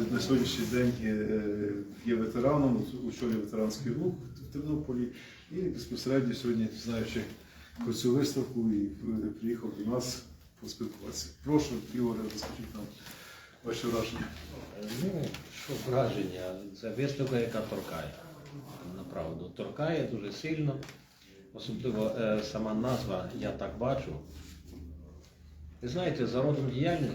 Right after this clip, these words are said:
Speaker 2: я зараз працюю фахівцем із супроводу ветеранів, дуже часто мені приходиться з, з нашими ветеранами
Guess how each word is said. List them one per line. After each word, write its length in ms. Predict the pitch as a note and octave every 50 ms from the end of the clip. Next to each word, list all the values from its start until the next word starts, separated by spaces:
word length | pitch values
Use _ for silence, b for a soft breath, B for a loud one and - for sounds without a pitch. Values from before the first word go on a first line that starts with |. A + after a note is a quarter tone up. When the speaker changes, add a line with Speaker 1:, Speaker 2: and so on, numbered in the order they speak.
| G#2+ A2+
Speaker 2:
я 100 | B2 A#2
зараз 280 | A#2+ B2 A2+ A2 F#2+
працюю 480 | - - A2+ G#2+ - - A#2+ A2 G2+ G2
фахівцем 520 | - - - G#2 G#2 G2+ - A2 G#2 G2
із 80 | G2 -
супроводу 380 | - - - G#2 G2 F#2+ A2
ветеранів, 540 | G#2+ A2 G#2+ - D3 F3+ F#3+ F3+ F3 E3 C#3
дуже 200 | B2+ B2 A2+ G#2+
часто 340 | - B2+ A2+ G#2+ - - A2+
мені 160 | G#2+ G#2+ G2
приходиться 760 | F#2+ - G2+ F#2+ - A2 G#2 G#2 G2 F#2+ - - G2+ F#2+ F2
з, 200 | F2 - - - A2+ -
з 40 | A2+
нашими 400 | A#2 G#2+ G2+ - - G#2 F#2+ F#2
ветеранами 680 | F#2 G#2 - A2+ B2 D3 D#3 D#3 D3+ D3 C#3 C3 -